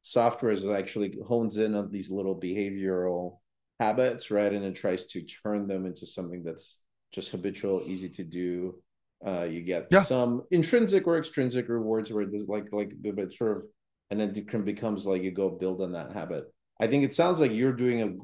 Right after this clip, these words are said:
Speaker 1: more global shift, but it, then that leads to those habits and people define those habits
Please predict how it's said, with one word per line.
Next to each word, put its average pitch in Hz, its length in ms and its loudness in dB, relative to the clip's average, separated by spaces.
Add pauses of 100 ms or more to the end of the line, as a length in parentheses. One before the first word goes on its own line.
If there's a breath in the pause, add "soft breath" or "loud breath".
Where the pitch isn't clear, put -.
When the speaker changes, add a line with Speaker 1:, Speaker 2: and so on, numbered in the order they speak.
(120)
Speaker 1:
more 120 280 2
global 107 400 0
shift, 147 460 0
but 135 100 4
it, 113 200 0
then 113 200 4
that 110 240 6
leads 135 260 0
to 117 100 -2
those 101 240 2
habits 98 480 2
and 95 120 -8
people 98 280 -4
define 92 420 -4
those 90 260 -4
habits 87 480 -8